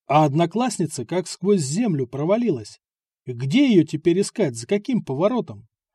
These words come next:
И спросить не у кого. Хотя вот работает группа дорожных рабочих, перегородив перпендикулярную переулку дорогу красно-оранжевыми ограждениями.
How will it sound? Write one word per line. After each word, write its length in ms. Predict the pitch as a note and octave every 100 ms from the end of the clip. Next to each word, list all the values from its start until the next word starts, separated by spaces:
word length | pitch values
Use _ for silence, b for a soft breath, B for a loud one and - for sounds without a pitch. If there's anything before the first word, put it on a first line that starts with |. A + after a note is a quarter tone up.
| _ _
И 100 | A#2+
спросить 640 | - - B2+ - G3+ G#3
не 140 | G3+ G3
у 120 | F3
кого. 380 | E3 D3+ C#3+ C#3 _ _ _ _
Хотя 380 | - E3+ C#4+ A#3+
вот 260 | A#3+ A#3+
работает 480 | F#3 F3+ A#3 A3 F3
группа 380 | D#3 G#3+ - D#3+
дорожных 540 | D3 F3 F3+ F3 E3
рабочих, 560 | F#3 F3 C#3 C#3 C3+ - _ _ _
перегородив 720 | - G#3+ E3+ E3 D#3 E3 G3 -
перпендикулярную 1160 | D#3 C#3+ D#3+ E3 D#3+ F3+ F#3+ G#3 F3+ E3+ D#3
переулку 600 | - D#3 E3+ F3+ D#3+ -
дорогу 580 | C#3 C#3 C#3+ F#3 E3+ D3
красно-оранжевыми 1080 | - F3+ - C#3+ C#3 D3 D#3+ C#3 C3+ C#3+ C#3+
ограждениями. 1080 | C#3 C3+ D3 C#3+ C3 C#3+ A#2+ A2+ G2+ G2+